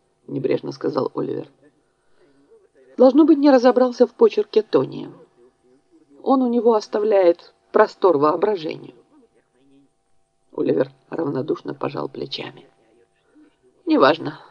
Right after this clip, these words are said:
Значит, девушки-черлидера у тебя нет?»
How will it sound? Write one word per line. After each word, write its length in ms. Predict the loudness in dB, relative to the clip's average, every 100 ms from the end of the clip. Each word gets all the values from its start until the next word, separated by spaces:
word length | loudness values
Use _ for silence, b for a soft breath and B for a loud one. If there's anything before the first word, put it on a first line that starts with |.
| b b b _ _ _ _ _
Значит, 380 | -2 0 0 -4
девушки-черлидера 1300 | -10 2 4 4 -2 -4 -4 2 2 2 0 0 0 2
у 120 | 0
тебя 300 | 0 -6 -4
нет?» 260 | -2 -2